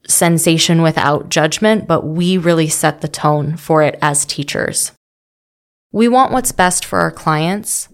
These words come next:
We want to look out for them. We want them to be safe. We want them to do well. And even with those intentions, our words can still have unintended consequences.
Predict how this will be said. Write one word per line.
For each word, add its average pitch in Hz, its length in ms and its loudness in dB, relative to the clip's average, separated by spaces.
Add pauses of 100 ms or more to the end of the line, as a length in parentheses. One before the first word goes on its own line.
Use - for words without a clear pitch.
(340)
We 180 260 0
want 170 380 2
to 165 40 0
look 160 200 -2
out 160 200 0
for 202 120 -10
them. 214 180 0
We 180 140 -2
want 156 340 0
them 165 200 -2
to - 120 -10
be 151 120 -8
safe. 156 520 -4
We 175 80 -2
want 156 240 -2
them 151 140 -2
to 147 140 -6
do 147 220 -2
well. 151 520 -2 (640)
And 165 140 2
even 240 400 2
with 214 200 0
those 185 260 2
intentions, 175 640 -2
our 165 180 -4
words 170 360 -2
can 170 160 0
still 170 260 2
have 156 320 -2
unintended 160 800 2
consequences. 143 1080 -2